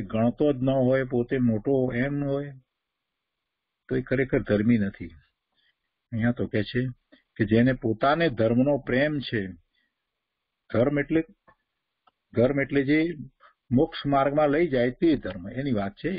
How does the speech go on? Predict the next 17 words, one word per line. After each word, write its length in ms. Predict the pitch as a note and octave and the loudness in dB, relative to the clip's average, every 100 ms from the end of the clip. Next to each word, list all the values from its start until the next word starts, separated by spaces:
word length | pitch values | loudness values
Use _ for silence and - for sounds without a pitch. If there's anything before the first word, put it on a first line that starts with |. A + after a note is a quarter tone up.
| B2+ | 2
એવો 140 | C#3 D3 | 2 2
ધર્મ 260 | A#2+ C3+ C3+ | 2 0 0
જેને 300 | B2+ C3 C#3 C3+ F3 _ _ _ _ | 0 0 0 -2 -6 _ _ _ _
છે, 180 | - C3 C3+ - | -4 0 0 -2
એટલે 240 | A#2+ B2+ B2 | -4 -2 0
એ 100 | C#3 C#3 | 0 0
જે 120 | C#3 | 2
મોક્ષ 280 | B2+ B2 - E3+ | 2 2 -2 0
માર્ગમાં 460 | B2+ B2 A#2 C3 | 2 2 2 0
છે 180 | C3 A#2 B2 D3 _ _ _ _ _ | -2 -6 -6 -10 _ _ _ _ _
એને 160 | C#3 D#3+ | -4 0
બીજા 380 | C#3 C3 D#3 E3 E3+ | 0 2 4 4 2
ધર્માત્મા 640 | C3+ B2+ D3 D3+ E3+ D#3 | 0 0 0 0 0 0
પ્રત્યે 680 | D3+ D3 _ E3 E3 E3 E3 D#3+ - - _ _ _ - | -2 -6 _ 0 2 2 -2 -8 -20 -20 _ _ _ -8
પોતાના 440 | C3 C3 D#3+ E3 A2 | -4 0 2 2 2
જેવો 220 | A#2+ | 2
જ 40 | D#3+ | 2